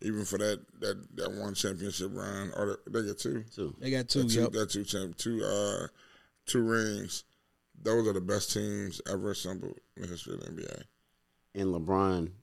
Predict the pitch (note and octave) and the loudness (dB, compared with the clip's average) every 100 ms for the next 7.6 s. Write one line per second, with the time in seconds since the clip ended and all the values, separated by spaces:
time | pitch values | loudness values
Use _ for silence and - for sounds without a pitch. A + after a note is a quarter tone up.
0 | _ _ _ _ _ - _ _ _ _ | _ _ _ _ _ -20 _ _ _ _
1 | _ _ _ _ _ _ _ _ _ - | _ _ _ _ _ _ _ _ _ -6
2 | F#4 F4+ D4+ D4 - - F#3 E3 C3+ C#3 | 0 4 6 6 4 4 2 4 4 4
3 | A#2 A2 - _ _ _ _ _ _ _ | 6 4 2 _ _ _ _ _ _ _
4 | _ - - - - - _ - - D#3+ | _ -4 0 2 0 -4 _ -2 4 8
5 | F3+ F#3 - B2 C3 A#2 G2+ A#2 G#2+ B2+ | 10 10 10 8 6 4 2 2 4 2
6 | G2 - - - G#2 - - C2+ G2+ G2+ | 2 -4 -14 -10 -6 -2 -2 -2 0 2
7 | A2 - - G2+ A2+ G#2 | 2 2 -4 -2 0 -2